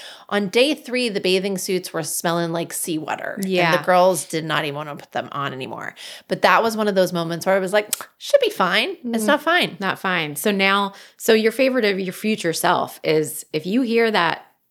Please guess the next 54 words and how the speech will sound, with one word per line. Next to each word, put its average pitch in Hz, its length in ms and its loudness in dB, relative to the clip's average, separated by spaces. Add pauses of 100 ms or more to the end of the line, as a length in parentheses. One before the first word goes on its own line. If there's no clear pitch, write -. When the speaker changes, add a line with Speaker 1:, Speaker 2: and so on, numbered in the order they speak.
(280)
Speaker 2:
it 185 120 0
should 175 100 0
be 190 60 -2
Speaker 1:
Yes. 190 100 -4
Speaker 2:
fine 175 240 2
in 180 100 0
your 180 120 -2
head, 170 500 0
Speaker 1:
Yes. - 500 -6
Speaker 2:
don't 165 200 -2
listen 143 220 -6
to 139 60 -6
her. 139 280 -6
Speaker 1:
Right. 202 180 6
A 175 60 4
lot 214 160 8
of 240 80 2
times 233 180 -2
that 180 140 4
will 175 80 4
happen 175 320 -2
too 170 260 -4
with 160 220 -6
traffic - 520 -2
or 143 100 -4
something, - 280 -6
or, 190 80 2
like, 175 220 2
getting 165 280 2
somewhere. 95 520 -6
Like, 165 340 -2 (640)
"Oh, 508 300 4
do, 277 200 8
do 294 80 6
I 311 120 8
think 453 260 -4
that 427 80 2
I 320 60 6
have 302 200 6
time 269 500 2
to 262 120 -4
run 220 240 0
to 233 60 -4
the 233 80 -2
grocery 208 380 -2
store 240 460 2
before 208 320 -2
that 180 200 4
doctor's 180 400 0
appointment? 247 420 -4
It 262 40 -8
should 523 180 2
be 415 100 2
fine." 190 520 0